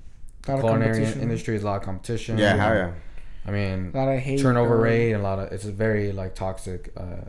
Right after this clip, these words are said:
Speaker 2: environment. And I was like, "Yeah, I don't really wanna mess with
Speaker 3: Yeah,
Speaker 2: that."
Speaker 3: fuck yeah, dude,
Speaker 2: So I
Speaker 3: honestly.
Speaker 2: was like, "I'm just gonna study business." I mean,
Speaker 3: <laughs> For
Speaker 2: anything
Speaker 3: real,
Speaker 2: you
Speaker 3: dude.
Speaker 2: do,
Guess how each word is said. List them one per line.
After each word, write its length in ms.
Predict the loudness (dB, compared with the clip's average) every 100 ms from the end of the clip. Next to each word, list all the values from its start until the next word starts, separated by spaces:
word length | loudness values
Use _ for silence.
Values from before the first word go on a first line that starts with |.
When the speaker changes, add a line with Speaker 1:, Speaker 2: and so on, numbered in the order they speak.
| -12 -12
Speaker 2:
environment. 580 | -6 -2 0 0 -4 -8 -12 -14 -16 -10 -4
And 120 | 0
I 60 | 0
was 100 | 0
like, 100 | 0
"Yeah, 140 | 2
I 40 | 2
don't 100 | 0
really 160 | -2
wanna 180 | -4 -4
mess 220 | -4 -4
with 140 | -4 -2
Speaker 3:
Yeah, 140 | -2
Speaker 2:
that." 120 | -2
Speaker 3:
fuck 260 | -2 -4 -2
yeah, 100 | -6
dude, 180 | -4 0
Speaker 2:
So 140 | 4 6
I 100 | 6
Speaker 3:
honestly. 60 | 4
Speaker 2:
was 100 | 4
like, 140 | 4
"I'm 120 | 4 4
just 100 | 2
gonna 160 | 0
study 260 | 0 -2 0
business." 460 | 2 2 2 0 0
I 120 | 4
mean, 280 | 4 4 0 -6 -8 -8
Speaker 3:
<laughs> 360 | -2 0 0 2
For 60 |
Speaker 2:
anything 380 | 4 6 6 4 4
Speaker 3:
real, 20 |
Speaker 2:
you 60 | 4
Speaker 3:
dude. 80 | 2
Speaker 2:
do, 460 | 2 4 2 0